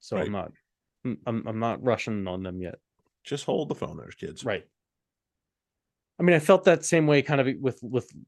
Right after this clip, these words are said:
Speaker 1: Leicester, although Leicester last year were more of a just, they were a little bit of a wagon.
Speaker 2: Mm-hmm.
Speaker 1: Sale aren't really a wagon. They're kinda, they're, they're, there's clear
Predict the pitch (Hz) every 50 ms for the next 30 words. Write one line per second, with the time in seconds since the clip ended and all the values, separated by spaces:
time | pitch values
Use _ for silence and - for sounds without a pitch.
0 | _ _ _ _ _ _ _ - 135 139 143 - - 127 98 113 127 135 151 147
1 | 147 165 180 180 - - 151 131 120 120 120 - - 113 101 101 98 110 113 107
2 | 98 95 87 95 87 - 101 101 - _ _ - - 151 151 131 120 113 110 98
3 | 113 101 92 95 92 92 82 85 90 92 87 90 _ _ _ _ _ _ _ _
4 | _ - - 85 85 71 71 _ _ _ _ _ _ _ - - - 165 165 170
5 | 165 147 139 110 - 135 139 127 117 110 107 98 98 101 92 92 92 87 87 90
6 | 98 104 104 98 - - 123 117 107 107 98 113 113 113 113 - 139 127 120 110
7 | - _ _ _ - 139 127 120 - - - - _ _ _ - - 151 131 107
8 | -